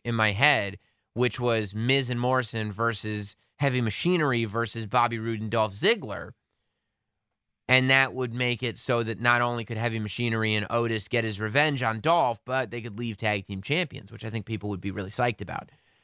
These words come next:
Um, but that's not the case. Uh, look, I think that, uh,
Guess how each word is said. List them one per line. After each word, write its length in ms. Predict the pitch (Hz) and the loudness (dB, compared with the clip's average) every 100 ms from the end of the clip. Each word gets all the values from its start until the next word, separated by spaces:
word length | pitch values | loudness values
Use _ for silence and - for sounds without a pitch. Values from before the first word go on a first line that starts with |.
| _ - | _ 2
Um, 480 | 139 143 135 123 - | 4 6 4 -2 -4
but 140 | 135 | 2
that's 220 | 180 160 | 2 2
not 160 | 196 175 | 0 0
the 80 | 147 | -4
case. 580 | 147 170 170 151 - - _ _ _ _ - | -2 0 0 -6 -12 -16 _ _ _ _ 2
Uh, 400 | 139 139 135 135 - _ | 6 8 6 4 -2 _
look, 280 | 160 156 135 | 2 2 2
I 120 | 147 | -2
think 240 | 143 196 190 | 0 0 0
that, 260 | 185 175 156 | 0 2 4
uh, 420 | 147 139 127 | 4 4 4